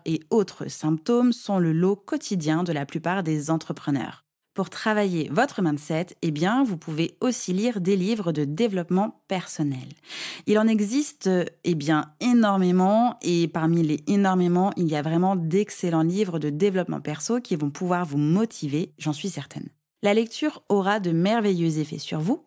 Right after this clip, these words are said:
Non seulement vous apprendrez de nouvelles notions, puis vous en sortirez normalement plus motivé. Vous réduirez également votre niveau de stress. C'est le point C'est pas sorcier avec Jamy. Saviez-vous que la lecture génère de l'endorphine, c'est-à-dire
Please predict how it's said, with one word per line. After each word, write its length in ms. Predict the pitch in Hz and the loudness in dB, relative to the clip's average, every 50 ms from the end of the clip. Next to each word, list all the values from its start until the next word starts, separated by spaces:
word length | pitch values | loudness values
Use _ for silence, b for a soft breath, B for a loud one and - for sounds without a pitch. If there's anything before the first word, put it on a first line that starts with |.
| _ - | _ 0
Non 240 | 160 170 185 196 | 2 2 4 2
seulement 560 | 185 - - 196 185 175 175 180 175 175 175 175 | 2 0 -2 -2 0 2 2 2 2 2 2 0
vous 280 | 165 147 151 147 147 | -2 -4 -4 -4 -2
apprendrez 520 | 156 147 151 - 165 160 160 151 165 175 165 | -4 -4 -2 2 2 2 2 2 -2 -2 0
de 140 | 147 143 | 0 2
nouvelles 520 | 139 143 151 165 180 185 165 165 147 147 147 | 2 4 4 4 4 4 2 2 0 0 0
notions, 480 | 156 165 175 - - - 294 311 330 320 - | 0 0 -2 -2 0 2 2 4 2 0 -4
puis 280 | - - 294 311 339 | -4 0 0 2 2
vous 260 | 294 233 196 190 175 | 2 2 0 2 2
en 100 | 185 185 | 2 0
sortirez 840 | 180 - - - - - 302 302 294 - - - - 214 180 170 175 - | 0 -2 -4 -6 -4 -2 -2 -2 -2 -4 -10 -6 -4 -2 -2 -2 -4 -4
normalement 440 | - - 190 196 185 170 180 202 240 | -2 0 0 2 2 4 4 2 0
plus 320 | - - - - 277 285 262 | -2 -4 -4 2 4 6 6
motivé. 440 | 226 185 180 - - - 139 - _ _ _ _ _ B B B B B B B B B | 6 4 0 -6 -8 -8 -8 -8 _ _ _ _ _ B B B B B B B B B
Vous 100 | - 214 | 0 2
réduirez 480 | 214 247 240 220 226 220 208 196 - - - | 2 2 2 2 2 2 2 0 -2 -4 -2
également 460 | - 277 269 220 233 220 208 208 214 | 0 2 4 4 4 4 4 2 2
votre 260 | 202 185 175 - - 165 | 2 0 0 0 0 2
niveau 240 | 175 190 185 180 | 2 4 4 2
de 100 | 170 160 | 2 0
stress. 560 | 156 - - - - - - - - - - _ _ _ _ _ _ | -2 -6 -8 -12 -12 -12 -12 -14 -16 -16 -18 _ _ _ _ _ _
C'est 160 | - - 226 | -6 -2 2
le 120 | 208 202 190 | 2 2 2
point 540 | 190 - - 190 185 175 175 170 165 - - - | 0 -2 0 2 2 4 2 2 0 -2 -6 -10
C'est 220 | - - - 247 | -8 -4 -4 -2
pas 140 | - 185 175 | -2 -2 -2
sorcier 500 | - - 180 - - - 196 185 180 - | -2 -4 -6 -8 -6 -2 -2 -2 -2 -2
avec 380 | - 165 143 135 135 131 - - _ _ _ 151 | -4 -6 -4 -4 -6 -6 -10 -20 _ _ _ -10
Jamy. 340 | 131 139 135 147 233 320 - _ _ _ B B B B B B B | -6 -4 -2 -2 -2 -2 -4 _ _ _ B B B B B B B
Saviez-vous 580 | B - - 254 247 220 202 208 190 180 247 359 | B -2 0 0 2 4 2 2 2 2 0 -2
que 160 | 359 - 254 | 0 0 0
la 140 | 196 165 156 | 0 2 0
lecture 420 | 160 160 - - - 240 277 262 | -2 -4 -4 -4 -2 -2 0 0
génère 540 | 214 165 147 180 220 226 214 208 226 233 214 | -2 -2 0 2 2 4 4 2 0 0 0
de 100 | 165 160 | 0 2
l'endorphine, 800 | 151 143 147 151 185 208 202 190 180 175 - - 170 160 147 147 | 2 2 2 2 2 2 2 2 0 -2 -6 -2 0 0 0 0
c'est-à-dire 580 | - - 139 143 143 147 165 190 190 196 190 | -4 -4 -6 -4 -2 0 0 0 0 0 -2